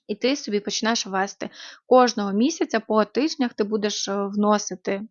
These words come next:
все, що ти витрачаєш на створення контенту, на його поширення, софти, якими ти користуєшся,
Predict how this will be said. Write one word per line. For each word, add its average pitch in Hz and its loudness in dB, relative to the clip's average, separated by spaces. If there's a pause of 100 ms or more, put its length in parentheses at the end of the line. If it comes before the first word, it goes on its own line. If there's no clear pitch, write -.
(120)
все, - 4
що - -2
ти 202 -2
витрачаєш 202 -2 (380)
на 202 -4
створення 302 6
контенту, 247 4
на 190 -2
його 190 -8
поширення, 226 -2
софти, 262 -2
якими 233 0
ти - -10
користуєшся, 202 -6